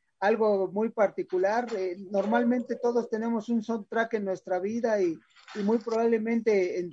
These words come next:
en tu infancia escuchabas lo que, lo que había en casa de tus papás y,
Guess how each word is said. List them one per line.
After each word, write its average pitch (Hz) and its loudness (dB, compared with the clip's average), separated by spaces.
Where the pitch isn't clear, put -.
en 190 -2
tu 185 4
infancia 214 0
escuchabas 214 -2
lo 196 -4
que, 170 -4
lo 175 -6
que - -4
había 185 0
en 208 -6
casa 202 0
de 175 -6
tus 160 -14
papás 185 -2
y, 170 -8